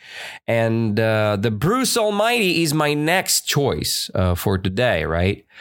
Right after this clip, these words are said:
So Bruce Almighty, okay? So it's a really good movie to watch with family or just for personal watching. It's good as well. Um, why this fil-, film is good?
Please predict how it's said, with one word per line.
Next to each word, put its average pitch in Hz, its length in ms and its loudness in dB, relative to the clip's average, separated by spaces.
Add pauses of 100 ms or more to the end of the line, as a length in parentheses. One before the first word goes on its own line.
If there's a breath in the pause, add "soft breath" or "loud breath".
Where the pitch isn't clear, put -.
(380 loud breath)
So 110 300 0
Bruce 165 640 0
Almighty, 113 1400 0
okay? 92 560 0
So - 160 -4
it's - 160 0
a 233 80 -4
really 359 320 0
good 190 260 -2
movie 127 520 0
to - 140 -4
watch 104 720 -2
with - 240 -4
family 127 840 0
or 90 420 0
just 95 340 -2
for 80 400 0 (240)
personal 98 560 0
watching. 101 560 0
It's 92 180 -2
good 98 240 0
as 85 160 0
well. 101 340 0 (540 loud breath)
Um, 92 500 2 (120)
why 165 420 0
this 156 200 0
fil-, 135 320 0
film 135 280 2
is 107 140 0
good? 87 380 0